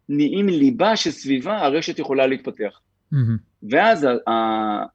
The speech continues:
Speaker 1: הטכניקה הזאת שנקראת סידינג, בעצם התיאוריה שלה אומרת, אתה צריך להביא לריכוז של נודס,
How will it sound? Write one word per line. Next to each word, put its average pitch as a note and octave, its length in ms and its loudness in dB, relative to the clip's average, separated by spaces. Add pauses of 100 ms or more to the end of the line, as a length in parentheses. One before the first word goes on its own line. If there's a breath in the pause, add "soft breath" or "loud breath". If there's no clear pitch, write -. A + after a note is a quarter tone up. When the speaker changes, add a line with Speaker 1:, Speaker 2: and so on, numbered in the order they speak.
Speaker 1:
הטכניקה G#3 500 0
הזאת C3 180 0
שנקראת C3 320 -2
סידינג, F3 500 -4 (440)
בעצם E3 300 2
התיאוריה F#3 360 2
שלה F3 140 0
אומרת, G3 340 0 (340)
אתה F#3+ 180 2
צריך E3+ 400 -2
להביא C3+ 500 -2 (400)
לריכוז B2 1000 0 (300)
של C3+ 360 0 (200)
נודס, C#3+ 460 2